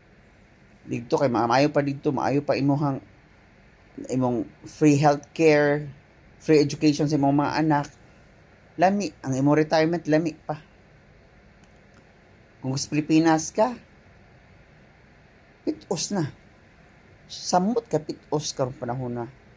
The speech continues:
Mangita pa sa pamaagi. Nga mawala si Sara kay... Maglisom yun sa pildi ni Sara, no? Sa twenty twenty-eight.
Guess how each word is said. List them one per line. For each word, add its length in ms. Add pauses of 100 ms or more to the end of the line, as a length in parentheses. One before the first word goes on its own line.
(840)
Mangita 320
pa 240
sa 160
pamaagi. 800 (640)
Nga 140 (100)
mawala 800
si 80
Sara 400
kay... 240 (880)
Maglisom 480
yun 160
sa 80
pildi 320
ni 80
Sara, 320
no? 160 (800)
Sa 160
twenty 240
twenty-eight. 560